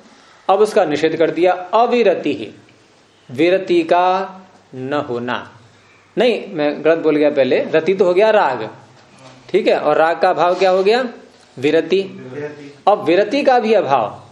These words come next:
Speaker 1: तो विरति का भी अभाव क्या हो गया? फिर वहीं पहुंच गए, अर्थात उसमें लालसा बने रहना,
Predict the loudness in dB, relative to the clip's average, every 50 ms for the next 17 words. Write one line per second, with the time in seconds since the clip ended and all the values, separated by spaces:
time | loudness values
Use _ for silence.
0 | -20 _ _ _ _ _ _ _ _ _ _ _ _ -2 0 0 2 0 0 2
1 | 0 0 2 2 2 2 2 2 2 2 2 0 0 2 2 2 4 4 4 2
2 | 2 2 0 0 0 2 0 0 0 0 -2 0 0 0 -2 -2 -4 -10 -20 -20
3 | -20 -20 _ _ _ _ _ _ _ _ _ _ _ _ _ _ _ _ _ _
4 | _ -4 -4 -4 -2 0 0 2 2 2 0 -2 -2 -4 -4 -2 -2 -4 -2 0
5 | 0 2 2 2 2 2 2 2 2 2 2 0 0 0 0 2 2 2 0 0
6 | 0 -2 -2 -2 -2 0 0 0 0 0 -2 -4 -4 -2 -2 -2 -4 -6 -12 -20